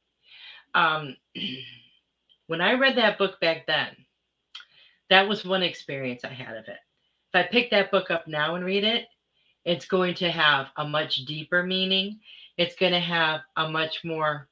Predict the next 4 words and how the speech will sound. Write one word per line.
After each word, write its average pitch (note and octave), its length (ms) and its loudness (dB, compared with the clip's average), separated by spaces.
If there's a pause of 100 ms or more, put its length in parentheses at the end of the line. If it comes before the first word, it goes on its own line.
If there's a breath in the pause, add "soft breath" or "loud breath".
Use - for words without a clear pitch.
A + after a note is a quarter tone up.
(500 soft breath)
probably F3 800 2 (560)
profound D#3 720 -4
meaning F#3 560 0 (760 loud breath)
because D#3+ 800 4